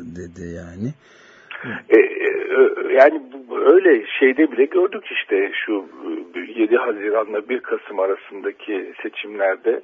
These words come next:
Speaker 2: e, H D P'nin oylarından, e, bir milyonun gitmesi ki altı milyondan milyona birdenbire hemen çıktığı gibi inmesi, e, bunun şimdi yapılsa daha da düşük, e, oy alma ihtimali var.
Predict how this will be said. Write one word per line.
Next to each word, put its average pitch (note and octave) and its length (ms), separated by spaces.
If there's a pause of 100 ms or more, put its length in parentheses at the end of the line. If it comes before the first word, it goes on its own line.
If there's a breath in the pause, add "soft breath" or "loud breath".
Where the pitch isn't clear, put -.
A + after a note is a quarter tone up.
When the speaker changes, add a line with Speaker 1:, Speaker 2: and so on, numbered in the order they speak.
(680 loud breath)
Speaker 2:
e, - 40
H G2+ 380
D G#2 120
P'nin A#2+ 320
oylarından, F#2+ 720 (440)
e, - 260
bir C#3+ 80
milyonun G2 600
gitmesi - 560
ki - 140
altı G2+ 320
milyondan G2 500 (340)
milyona F2+ 420
birdenbire G2 460
hemen G#2+ 380 (140)
çıktığı - 360
gibi A2+ 280
inmesi, F2 600 (560 loud breath)
e, E2 300 (100)
bunun B2 340 (440)
şimdi F3+ 200
yapılsa - 600 (240)
daha - 220
da A3+ 100
düşük, - 240 (400)
e, - 20
oy G2 360
alma F#2+ 240
ihtimali F2+ 520
var. - 160